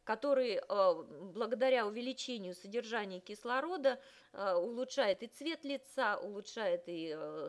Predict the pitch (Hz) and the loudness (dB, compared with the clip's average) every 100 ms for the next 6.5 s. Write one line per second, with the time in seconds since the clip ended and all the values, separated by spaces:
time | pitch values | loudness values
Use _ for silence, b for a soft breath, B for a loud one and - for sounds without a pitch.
0 | - 190 - 233 277 302 247 254 254 254 | -10 -10 -4 -2 0 -2 -2 -4 -2 -4
1 | 220 185 - 302 277 302 285 - 240 240 | -2 -6 -4 -6 -4 -4 -4 -6 -8 -8
2 | 220 - 254 240 233 214 240 254 339 370 | -8 -4 -2 -2 -4 -4 -2 -2 -6 -6
3 | 269 262 254 269 254 - _ B B B | -4 -2 -4 -2 -4 -6 _ B B B
4 | _ - - - - - 214 214 208 220 | _ -20 -20 -20 -20 -10 -6 -4 -2 -4
5 | 214 214 220 214 226 220 - B B B | -4 -2 0 -2 -2 -4 -6 B B B
6 | B 190 185 185 - | B 0 2 2 -2